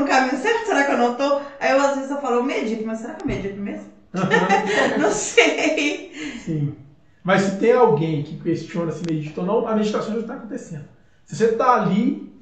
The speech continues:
Speaker 2: e observou alguma coisa naquele instante, um som, uma emoção, né?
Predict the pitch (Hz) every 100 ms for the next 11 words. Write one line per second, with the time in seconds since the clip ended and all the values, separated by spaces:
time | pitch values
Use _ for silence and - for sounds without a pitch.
0 | - _ - 214 220 233 - 233 240 220
1 | 175 165 - - 180 226 226 190 165 170
2 | 160 143 - 190 226 - - - - -
3 | _ _ _ - 156 151 151 - 185 202
4 | 196 - - - _ _ _ _ _ 143
5 | 135 131 123 117 - 165 175 175 175 -
6 | - _ _ 151 151 -